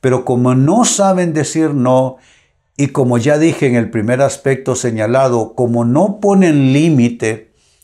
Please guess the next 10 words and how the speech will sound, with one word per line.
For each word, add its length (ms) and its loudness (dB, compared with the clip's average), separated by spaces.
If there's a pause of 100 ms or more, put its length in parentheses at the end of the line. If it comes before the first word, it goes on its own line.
(140)
hasta 500 -2
dónde, 680 -2 (540)
entonces 580 -2
terminan 540 0
haciendo 600 -2
algo 520 0
más 380 -4
bien 320 -2
por 420 -4
presión. 920 -2